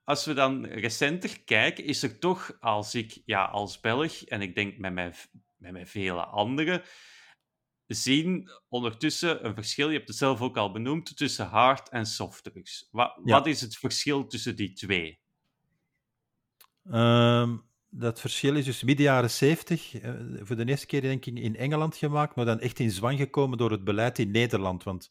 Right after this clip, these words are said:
Speaker 1: Mhm.
Speaker 2: t-, Nederland is wat mij betreft op dat vlak, je kunt discussiëren over Nederland, echt wel een gidsland geweest, hè. Zij hebben dat onderscheid gemaakt en zij hebben ook besloten van,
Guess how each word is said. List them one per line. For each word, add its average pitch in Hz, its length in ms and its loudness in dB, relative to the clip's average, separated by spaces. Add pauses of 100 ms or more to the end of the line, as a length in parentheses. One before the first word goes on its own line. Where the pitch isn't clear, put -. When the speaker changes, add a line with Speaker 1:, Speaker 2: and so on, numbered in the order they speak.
Speaker 1:
Mhm. 107 260 -12 (140)
Speaker 2:
t-, - 160 -20
Nederland 120 680 0 (140)
is - 220 -8
wat 104 180 -2
mij 123 180 4
betreft 135 520 0 (280)
op 95 260 -6
dat 147 120 10
vlak, 156 300 -2
je 117 100 -10
kunt 107 340 -4
discussiëren 127 580 -2
over 117 200 -2
Nederland, 123 460 -2 (260)
echt - 200 -8
wel 131 160 2
een 104 80 4
gidsland 127 560 4
geweest, 87 400 -2
hè. 123 160 -4 (460)
Zij - 180 -2
hebben 113 180 2
dat 113 160 4
onderscheid 131 560 4
gemaakt 113 520 4
en 110 120 -4
zij 110 80 2
hebben 123 180 2
ook 120 80 -4
besloten 123 500 2
van, 123 380 0